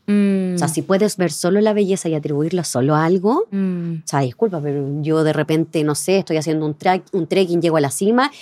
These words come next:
Speaker 2: y me emociona la hermosidad que estoy viendo, ¿cachai?
Speaker 1: Mm.
Speaker 2: Entonces, como que,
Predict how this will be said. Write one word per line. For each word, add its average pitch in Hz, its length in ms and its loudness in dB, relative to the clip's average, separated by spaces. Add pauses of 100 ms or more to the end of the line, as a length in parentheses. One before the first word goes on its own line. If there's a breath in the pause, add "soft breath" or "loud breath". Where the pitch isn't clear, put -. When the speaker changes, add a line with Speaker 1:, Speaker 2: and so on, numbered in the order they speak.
Speaker 2:
y 185 120 4
me 175 80 2
emociona 208 460 2
la 226 120 6
hermosidad 196 840 2
que - 100 -4
estoy 247 220 0
viendo, 220 360 2
¿cachai? 196 440 2
Speaker 1:
Mm. 175 280 -2 (220 loud breath)
Speaker 2:
Entonces, 190 240 -2
como 180 340 0
que, 170 340 -2